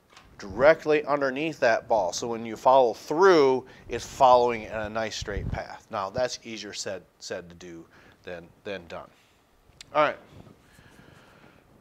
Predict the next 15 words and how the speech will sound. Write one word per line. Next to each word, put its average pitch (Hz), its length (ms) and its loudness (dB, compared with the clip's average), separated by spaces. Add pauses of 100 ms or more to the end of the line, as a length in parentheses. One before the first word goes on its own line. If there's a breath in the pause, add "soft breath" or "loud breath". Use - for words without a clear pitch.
(140)
So, 151 420 -2 (440 loud breath)
moving 190 440 2
forward 156 680 2
then, 143 400 -4 (1300 loud breath)
okay, 156 300 -2 (500 loud breath)
we 196 640 -2
talk 170 260 8
about 143 340 6
just 123 200 -8
four 175 340 4
main 170 240 -2
structures 143 560 0
to 139 120 -8
the 120 80 -6
brain, 98 300 -4